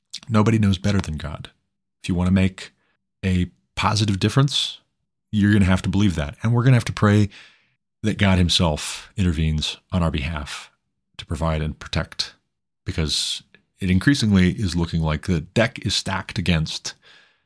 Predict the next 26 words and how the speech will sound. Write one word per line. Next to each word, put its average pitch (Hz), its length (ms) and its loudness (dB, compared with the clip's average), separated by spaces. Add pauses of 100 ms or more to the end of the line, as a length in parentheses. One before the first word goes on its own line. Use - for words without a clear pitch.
(440)
any 92 220 2
individual 85 500 0
action. 78 460 -6 (200)
Even 107 220 2
if 98 100 0
you 98 80 0
get 92 280 -2 (480)
into 92 140 -2
power 87 360 2
at 92 80 -4
the - 80 -6
state 101 260 2
level, 101 340 2 (600)
you're 90 140 0
having 80 340 -2 (540)
the 87 100 -4
threat, - 600 -4 (160)
which 98 200 -2
will 135 160 6
be 113 360 4 (500)
followed 95 320 2
through 101 200 2
with, 73 440 -6 (120)
of 82 420 -6
federal 87 720 -2 (480)
laws. 76 580 -4